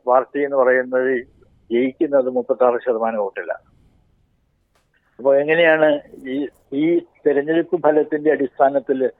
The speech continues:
നമുക്ക് ജനങ്ങൾ അതിനോടാണ്, എല്ലാ ഹിന്ദുക്കളും അതിനോടാണ് എന്ന് പറയാൻ കഴിയുക?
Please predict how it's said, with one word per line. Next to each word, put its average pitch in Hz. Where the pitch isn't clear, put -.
നമുക്ക് 139
ജനങ്ങൾ 151
അതിനോടാണ്, 120
എല്ലാ 135
ഹിന്ദുക്കളും 151
അതിനോടാണ് 120
എന്ന് 123
പറയാൻ 120
കഴിയുക? 107